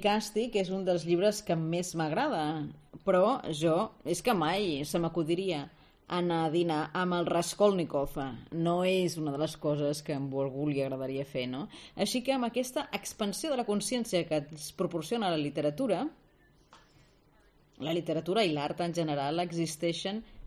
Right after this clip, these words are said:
dins el marc estètic, i aquest marc estètic és justament un espai segur.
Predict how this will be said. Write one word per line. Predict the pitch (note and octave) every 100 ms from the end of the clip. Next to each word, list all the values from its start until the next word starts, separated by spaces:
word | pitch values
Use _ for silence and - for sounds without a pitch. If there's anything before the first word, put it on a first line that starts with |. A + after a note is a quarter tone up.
| -
dins | F3+ F3 C#4 A3+ D#3+ - - F3
el | E3
marc | D#3+ D#3 D#3 - -
estètic, | E3+ - F3 E3 D3 D3 F3+
i | E3+
aquest | F3 D#4+ E4+ -
marc | G#3 A3 G#3 - - E3
estètic | D#3+ - B3 B3 E3+ - -
és | A#3 B3+ -
justament | G3 C4 - A#3 F#3 G#3 - - -
un | B3 B3+
espai | A#3 - F#3+ F#3
segur. | F#3+ - D#3 C3+